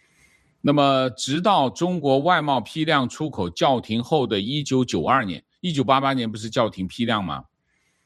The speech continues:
当时全国九十九家文物商店，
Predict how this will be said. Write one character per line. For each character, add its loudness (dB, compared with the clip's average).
当 2
时 -6
全 -2
国 2
九 -4
十 -2
九 -4
家 2
文 -2
物 -2
商 0
店， -2